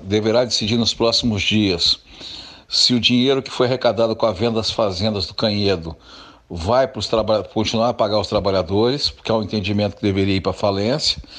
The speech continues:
mas o próprio S T J, em dois mil e quatorze, já tinha de, informado que os,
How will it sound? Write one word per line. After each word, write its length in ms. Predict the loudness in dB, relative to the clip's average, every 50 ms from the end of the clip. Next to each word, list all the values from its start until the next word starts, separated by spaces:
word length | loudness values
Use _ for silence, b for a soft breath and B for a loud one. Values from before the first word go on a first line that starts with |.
| B B B B B B B B
mas 220 | B 2 2 2
o 60 | 0 -2
próprio 300 | 2 2 2 2 2 0
S 140 | 0 0
T 140 | 0 0 0
J, 640 | 0 0 2 2 4 4 4 2 -2 -4 -4 -4 -4
em 120 | -2 -2 0
dois 200 | 2 2 2 2
mil 140 | 2 2 2
e 20 |
quatorze, 540 | 2 0 0 0 0 -2 0 2 2 2 2
já 140 | 0 -2 -2
tinha 320 | -2 -2 0 2 0 0
de, 200 | -2 -4 -6 -4
informado 720 | -4 -2 0 0 0 0 2 0 2 2 0 0 -2 -8 -14 B B B B B B B B B B B B B -8
que 800 | -2 0 2 2 4 2 2 2 2 2 2 2 0 -2 -4 -8 _ -16 -8 -4
os, 340 | -2 -2 0 0 -2 -4